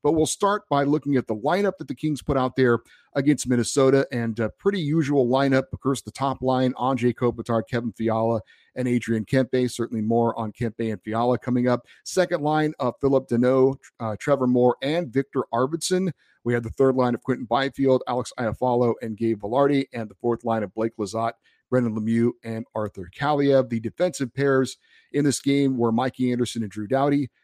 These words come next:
Sean Durzi, and, um, we had Alex Edler and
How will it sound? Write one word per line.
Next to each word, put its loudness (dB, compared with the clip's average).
Sean -2
Durzi, 4
and, -4
um, -6
we 0
had -4
Alex 2
Edler 4
and -2